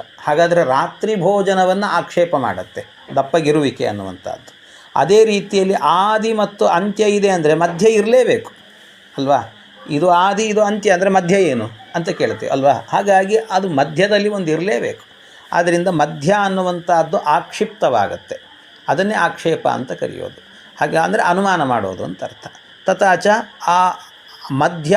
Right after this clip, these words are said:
ಅನ್ನುವಂಥ ಶಬ್ದ ಸಿಗತ್ತೆ. ಒಟ್ಟು ಸೂತ್ರದ ಅರ್ಥ ಏನಾಗತ್ತೆ ಅಂತ ಹೇಳಿದರೆ, ಅಂತ್ಯವಾದ ಇತ್ತು ವರ್ಣದಿಂದ ಕೂಡಿಕೊಂಡು ಹೇಳಿದ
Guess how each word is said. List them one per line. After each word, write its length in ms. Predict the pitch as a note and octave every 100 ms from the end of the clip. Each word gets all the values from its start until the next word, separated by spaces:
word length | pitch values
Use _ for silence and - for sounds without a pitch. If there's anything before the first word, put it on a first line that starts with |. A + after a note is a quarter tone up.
| G#3
ಅನ್ನುವಂಥ 540 | F#3+ F#3 F3 E3+ E3 D#3+ C#3 A2
ಶಬ್ದ 320 | - C3 C3+
ಸಿಗತ್ತೆ. 400 | D3 D3 A#2+ - F3
ಒಟ್ಟು 280 | F#3 F3+ A3
ಸೂತ್ರದ 480 | - F3+ E3+ D#3+ D3+
ಅರ್ಥ 260 | B2+ A#2+ - F#3
ಏನಾಗತ್ತೆ 600 | D#3+ C#3 B2 A#2 A2+ A#2+
ಅಂತ 200 | G#2 G2+
ಹೇಳಿದರೆ, 460 | - G#2 F#2+ F#2 C#3+ G#3+ - - - -
ಅಂತ್ಯವಾದ 920 | - D#3+ A3 A3 A3 G#3 G3 F#3 F#3 F3+ A3+ - -
ಇತ್ತು 360 | F#3 - - A#3
ವರ್ಣದಿಂದ 720 | G#3+ G3 G3 F#3+ F3+ F3+ E3+ D#3+ -
ಕೂಡಿಕೊಂಡು 840 | - F#3+ G#3 G#3+ G#3 F3+ E3+ E3 D3
ಹೇಳಿದ 500 | C3 E3 F#3 E3+ C3